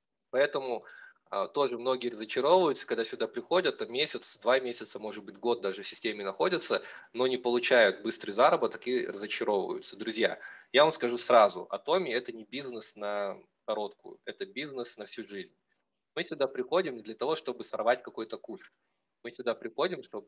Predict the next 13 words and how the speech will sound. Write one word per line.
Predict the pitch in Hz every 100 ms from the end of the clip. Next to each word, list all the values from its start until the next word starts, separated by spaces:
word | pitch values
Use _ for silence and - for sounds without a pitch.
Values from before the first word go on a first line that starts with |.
| -
построить | 113 - - 131 185 196 - _ _
прочный | - 139 131 - 92 92
бизнес | 110 165 139 98 -
на | 101
всю | - 117
свою | - 95 95
жизнь | 101 170 190 - - - _
и | 160
передать | - 107 113 117
его | 107 101
потом | 101 107 98
по |
наследству. | 95 95 - 92 - -